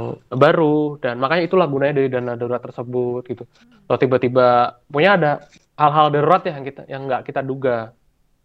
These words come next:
It-, itulah fungsi dari dana darurat. Jadi dana, dana darurat tuh sebisa mungkin tidak diambil gitu loh. Karena itu fungsinya itu buat hal-hal insidental yang tidak kita duga gitu, yang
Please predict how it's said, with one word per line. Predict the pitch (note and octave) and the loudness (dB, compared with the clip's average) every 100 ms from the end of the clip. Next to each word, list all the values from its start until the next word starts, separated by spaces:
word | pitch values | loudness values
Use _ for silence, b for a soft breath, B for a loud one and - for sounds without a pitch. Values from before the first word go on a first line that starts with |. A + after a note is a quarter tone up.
| _ | _
It-, | - C3+ | -10 -6
itulah | C#3+ F3+ F#3 | 0 4 4
fungsi | C#3+ F3 | 4 4
dari | C#3+ C3+ | 4 4
dana | B2+ | 2
darurat. | B2 B2 B2 A#2+ | 0 -2 -2 -4
Jadi | D3+ G3 | -2 0
dana, | D3+ | 0
dana | C#3+ D3+ D#3 | 2 4 4
darurat | C#3+ D3 C#3+ | 2 0 0
tuh | F#3 A3+ - b _ - | 0 -2 -6 b _ -12
sebisa | D#3+ D#3 E3 | -8 -2 0
mungkin | D3+ D3 A3 F#3 | -2 -2 -4 -4
tidak | - D3 C3+ | -4 0 2
diambil | C3+ E3 E3 D#3 C3 | 2 2 4 2 2
gitu | B2 | -2
loh. | A#2+ A#2 - | -6 -12 -6
Karena | B2+ E3+ F3 | -2 0 0
itu | C#3+ D3+ G3+ F3+ D#3+ _ | -2 0 2 0 -4 _
fungsinya | D3 C#3+ C#3+ C3+ | -6 -4 0 2
itu | C3+ F#3 | 2 0
buat | C3 C3 C3 | 2 0 0
hal-hal | - C#3 C3+ C#3 C3+ C3 B2+ - | 0 2 4 2 2 0 -6 -10
insidental | - C#3 C#3+ C3 C3+ D#3 E3 | -10 -4 0 0 2 0 0
yang | B2+ C3+ | -4 -4
tidak | C3 B2+ | -2 -2
kita | C3 B2 | -2 -4
duga | B2 B2 C3 B2+ A#2 | -4 -2 0 0 -2
gitu, | B2 A#2+ | -6 -4
yang | B2 | -4